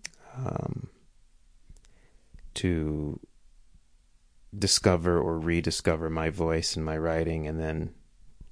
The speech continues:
go from there and get back into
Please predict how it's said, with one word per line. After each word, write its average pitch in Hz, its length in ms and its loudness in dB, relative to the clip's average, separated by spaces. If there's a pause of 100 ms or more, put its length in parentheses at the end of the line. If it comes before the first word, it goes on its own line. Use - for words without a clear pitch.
(320)
go 85 160 8
from 80 220 0
there 78 320 -2
and - 200 -4 (880)
get 101 160 6
back 85 300 4
into 80 680 2